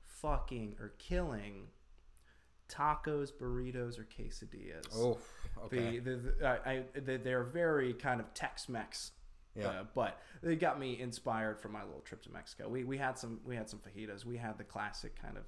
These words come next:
Speaker 1: uh,
Speaker 2: Mm-hmm.
Speaker 1: Mexican tacos. So they were fucking delicious. So, uh,
Speaker 2: Yeah, go ahead.
Speaker 1: in,
Speaker 2: I need a
Speaker 1: in,
Speaker 2: second to think,
Speaker 1: I was
Speaker 2: actually.
Speaker 1: gonna say, I just kinda dropped this on you, so I'd,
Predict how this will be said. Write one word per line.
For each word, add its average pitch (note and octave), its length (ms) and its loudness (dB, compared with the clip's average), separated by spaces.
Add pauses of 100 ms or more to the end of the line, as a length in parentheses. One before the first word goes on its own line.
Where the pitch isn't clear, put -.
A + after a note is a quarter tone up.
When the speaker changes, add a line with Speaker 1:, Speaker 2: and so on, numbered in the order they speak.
Speaker 1:
uh, - 60 -12
Speaker 2:
Mm-hmm. G2 260 -12
Speaker 1:
Mexican G2+ 400 -6
tacos. G2 500 -8
So - 220 -8 (300)
they - 80 -4
were D3+ 100 -4 (100)
fucking - 360 -16 (260)
delicious. - 460 -6 (360)
So, - 320 8 (1500)
uh, B2 140 0
Speaker 2:
Yeah, B2+ 80 6
go C3+ 140 6
ahead. C3 200 4
Speaker 1:
in, C3 80 0
Speaker 2:
I D3 60 6
need E3+ 60 8
a - 20 8
Speaker 1:
in, D3 40 4
Speaker 2:
second D#3 240 4
to A2+ 80 2
think, A#2+ 300 -2
Speaker 1:
I D3+ 100 6
was A#3 140 4
Speaker 2:
actually. - 120 2
Speaker 1:
gonna A#3+ 80 2
say, G#3 140 4
I C3 120 6
just D3+ 160 -4
kinda F#3 160 2
dropped B2+ 300 2
this A#2 180 -4
on G#2+ 220 -6
you, G#2 80 -8
so A#2 140 -4
I'd, A2+ 120 -2